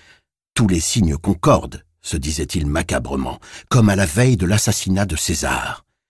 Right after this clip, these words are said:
Ils étaient là, tendus et irritables. Gage, dont les dents étaient en train de percer, n'arrêtait pas de pleurnicher, et il refusait obstinément de s'endormir,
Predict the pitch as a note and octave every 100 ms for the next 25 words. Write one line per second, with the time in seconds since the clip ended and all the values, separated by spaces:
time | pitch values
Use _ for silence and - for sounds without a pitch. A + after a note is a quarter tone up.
0 | _ _ - C3 A#2 B2+ C#3 - F2+ D2
1 | B1+ C2 - - _ - D3+ A2+ F2 G2+
2 | - _ - F#2 G#2 D#2+ - C2 A1+ -
3 | - _ _ _ _ _ _ _ _ _
4 | _ F2 A#2 C#3 F3+ C#3+ B2+ D2 G2+ F#2
5 | D2 C2 A#2 G2+ C#2 E2+ F2 - A2+ -
6 | - G2+ G2 - E3+ E3 - - A2 C3+
7 | D#3+ C#3 D#3 D3 - D#3 C3+ B2 C#3+ B2
8 | A#2+ G2+ - A#2+ - _ _ - C#3+ C#3
9 | A#2+ A#2 A2 C3+ D#2+ - - C#3 F#2 G2+
10 | C3 F2 - B2 D#2 D2 G#2+ D3+ E3+